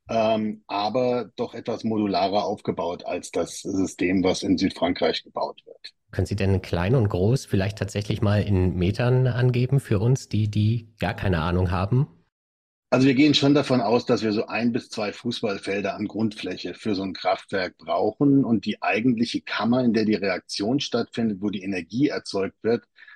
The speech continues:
Speaker 1: die muss ein Mis-, einen, einen gewissen Mindestdurchmesser haben. Ganz einfach deswegen, äh, egal welches Material Sie auf der Erde verwenden, Sie können nur so und so viel Megawatt pro Quadratmeter durch eine Oberfläche sozusagen als Energiestrom hindurchschicken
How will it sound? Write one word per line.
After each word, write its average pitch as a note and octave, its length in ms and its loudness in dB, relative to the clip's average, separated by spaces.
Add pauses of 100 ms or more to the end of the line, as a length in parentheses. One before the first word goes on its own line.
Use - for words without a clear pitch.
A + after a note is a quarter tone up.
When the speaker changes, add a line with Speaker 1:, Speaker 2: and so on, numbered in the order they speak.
(120)
Speaker 1:
die B2 60 4
muss D#3+ 260 4
ein D3+ 120 4
Mis-, D3+ 320 2
einen, A#2+ 340 4
einen G#2+ 300 4
gewissen A#2 340 0
Mindestdurchmesser B2+ 1120 0
haben. F2+ 400 -6 (340)
Ganz A2+ 180 0
einfach A#2+ 360 0
deswegen, B2+ 800 2
äh, G#2 400 -2
egal G2+ 400 -2
welches B2 320 -4
Material G#2+ 560 -2
Sie B2 80 0
auf - 120 -6
der G2 120 -10
Erde G#2 220 -6
verwenden, G#2 640 -4 (280)
Sie A2+ 140 -6
können B2 300 4
nur A#2+ 140 6
so G#2+ 140 2
und A#2+ 120 4
so C3 100 0
viel A#2 180 0
Megawatt G#2+ 800 -2
pro A#2+ 220 -2
Quadratmeter G2+ 920 -2
durch A2 220 -2
eine G#2 220 -2
Oberfläche G#2+ 680 -2
sozusagen G2 440 -6
als F#2 160 -12
Energiestrom G2+ 920 0
hindurchschicken G#2+ 800 0